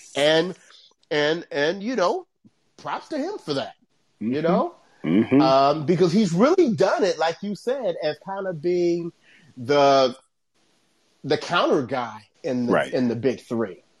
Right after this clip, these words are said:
Speaker 2: Right.
Speaker 1: Um, uh, the black sheep, if you will.
Speaker 2: Mm-hmm.
Speaker 1: So, uh, shout out to you, Novak Djokovic. You know, we,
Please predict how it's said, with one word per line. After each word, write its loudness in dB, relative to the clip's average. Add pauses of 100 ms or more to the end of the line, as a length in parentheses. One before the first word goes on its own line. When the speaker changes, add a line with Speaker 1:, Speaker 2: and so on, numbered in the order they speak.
(120)
Speaker 2:
Right. -4
Speaker 1:
Um, 2 (720)
uh, 0
the -6
black 0
sheep, -4
if -6
you -6
will. -6 (160)
Speaker 2:
Mm-hmm. 2
Speaker 1:
So, 2 (1500)
uh, -2 (320)
shout -2
out -4
to -8
you, -4
Novak 0
Djokovic. -4
You -6
know, -2
we, -6